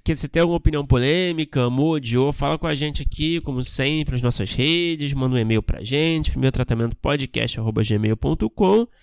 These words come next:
E bom, Filipe Cordeiro, vamos agora para o nosso grande convidado do dia, um convidado aí,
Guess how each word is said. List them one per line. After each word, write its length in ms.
E 220
bom, 240
Filipe 420
Cordeiro, 600
vamos 320
agora 520
para 240
o 60
nosso 340
grande 680
convidado 1120
do 160
dia, 480
um 60
convidado 680
aí, 460